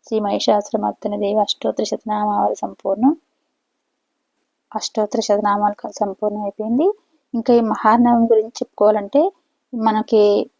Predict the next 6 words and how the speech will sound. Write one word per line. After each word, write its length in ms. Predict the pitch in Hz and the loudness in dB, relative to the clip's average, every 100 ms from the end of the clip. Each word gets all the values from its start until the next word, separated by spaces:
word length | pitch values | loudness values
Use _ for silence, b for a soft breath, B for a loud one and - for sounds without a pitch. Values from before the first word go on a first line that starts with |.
| 208 | -14
మానవ-, 480 | 208 208 226 226 | -10 -2 0 0
ఈ 240 | 226 214 233 226 | -2 -6 -8 -12
మనందరం 460 | 214 226 226 247 | -8 -4 0 0
కూడా 160 | 233 226 | 2 0
పునీతులు 460 | - 240 233 226 226 | 0 0 0 4 4
అవడానికి, 600 | 208 214 220 240 254 | 4 0 -4 0 0